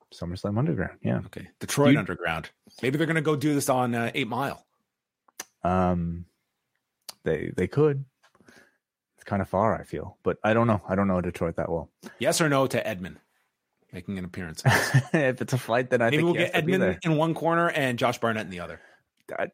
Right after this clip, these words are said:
Speaker 1: I think that, that makes a whole lot of sense.
Speaker 2: And then Barnett
Speaker 1: Yeah.
Speaker 2: cuts a promo on, uh, Masakatsu Funaki for September third.
Speaker 1: Ooh, okay. What? That's the match?
Speaker 2: Oh, yeah. They're doing that.
Speaker 1: W-, w-, wow, that's, that sounds crazy.
Speaker 2: It's on the
Speaker 1: Okay,
Speaker 2: finals
Speaker 1: but
Speaker 2: of the, uh, the N one.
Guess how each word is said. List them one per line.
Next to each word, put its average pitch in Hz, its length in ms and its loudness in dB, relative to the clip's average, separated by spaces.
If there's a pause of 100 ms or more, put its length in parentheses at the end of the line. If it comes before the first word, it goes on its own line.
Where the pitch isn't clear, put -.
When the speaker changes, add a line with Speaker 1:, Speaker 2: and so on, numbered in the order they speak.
Speaker 1:
I 104 300 4
think 98 200 0
that, 98 240 0
that 98 180 0
makes 87 220 -6
a 90 60 0
whole 90 160 0
lot 80 160 -2
of - 60 -8
sense. - 420 -12
Speaker 2:
And 87 80 -12
then 92 160 -12 (100)
Barnett 117 280 0
Speaker 1:
Yeah. - 40 -8
Speaker 2:
cuts - 140 -8
a 107 40 -4
promo 117 360 0
on, 104 180 0
uh, 98 460 -2
Masakatsu 107 540 0
Funaki 101 500 -4
for 87 240 -6
September 87 360 -4
third. 80 260 -4 (340)
Speaker 1:
Ooh, 117 340 4
okay. - 240 -2
What? 139 340 2 (140)
That's 135 180 0
the 165 60 2
match? 180 380 -2 (160)
Speaker 2:
Oh, 123 160 0
yeah. 120 340 2
They're 92 120 -4
doing 104 200 -2
that. 90 140 -2
Speaker 1:
W-, 117 140 -6 (180)
w-, 104 180 -6
wow, 110 260 2
that's, 90 300 -6 (160)
that 92 160 -8
sounds 95 180 -2
crazy. 98 360 -4
Speaker 2:
It's - 160 -18
on 185 60 -6
the 160 40 2
Speaker 1:
Okay, 160 160 2
Speaker 2:
finals 120 320 0
Speaker 1:
but 120 60 2
Speaker 2:
of 98 60 -6
the, 110 140 2
uh, 107 100 2
the 104 140 -2
N 101 140 -2
one. 101 200 -6